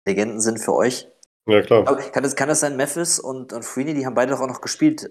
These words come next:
Speaker 1: als Watt in die Liga kam zweitausendelf, oder?
Speaker 2: Ja, haben doch gespielt.
Speaker 1: Ja,
Speaker 2: Mathis
Speaker 1: jetzt stell dir
Speaker 2: hat
Speaker 1: vor, du hättest
Speaker 2: Ja.
Speaker 1: Watt, Watt mit in der, mit in der, äh, Front gehabt, das wär <laughs> Wahnsinn. Ja.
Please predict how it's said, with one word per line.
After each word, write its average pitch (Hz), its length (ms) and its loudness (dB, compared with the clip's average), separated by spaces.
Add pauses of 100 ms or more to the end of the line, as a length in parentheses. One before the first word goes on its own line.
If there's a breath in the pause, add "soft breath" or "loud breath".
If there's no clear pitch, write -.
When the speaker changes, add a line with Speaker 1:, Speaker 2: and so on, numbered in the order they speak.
(120)
Speaker 1:
als 98 280 -2
Watt 101 220 0
in 98 120 -6
die 98 60 -8
Liga 95 160 -2
kam 87 240 -10
zweitausendelf, 92 580 -8
oder? 143 360 -4
Speaker 2:
Ja, 120 440 2
haben 104 180 4
doch 101 120 6
gespielt. 101 480 0
Speaker 1:
Ja, - 380 -8
Speaker 2:
Mathis 120 160 8
Speaker 1:
jetzt 117 160 2
stell 104 120 4
dir 110 60 6
Speaker 2:
hat 113 60 6
Speaker 1:
vor, 120 80 0
du 110 80 4
hättest 110 440 0
Speaker 2:
Ja. 101 80 -4
Speaker 1:
Watt, 98 300 -2
Watt 113 280 -2
mit 107 160 -8
in 101 100 -8
der, 101 300 -2
mit 98 180 -8
in 98 140 -8
der, 92 720 -2
äh, - 40 -14
Front 104 320 -4
gehabt, 92 280 -2
das - 160 -4
wär 98 100 -8
<laughs> - 720 -4
Wahnsinn. 95 420 -4 (1600 loud breath)
Ja. - 420 -4